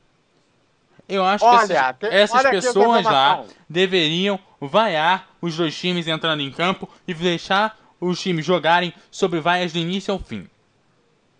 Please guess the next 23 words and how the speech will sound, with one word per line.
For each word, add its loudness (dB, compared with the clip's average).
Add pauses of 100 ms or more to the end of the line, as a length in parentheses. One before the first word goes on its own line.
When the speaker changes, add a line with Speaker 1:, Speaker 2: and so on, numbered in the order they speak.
(140)
Speaker 2:
Olha, 0 (260)
olha 0
essa -4
informação -4
aqui -12
que -14
chega -2
agora. 0 (640)
Eu -10
vou 2
pedir 0
aí 4
pro, 0 (580)
pro, 0
tanto 2
pro -2
César 2
quanto -2
pro 0
Eduardo 2
traduzir 0
pra -2
mim. -4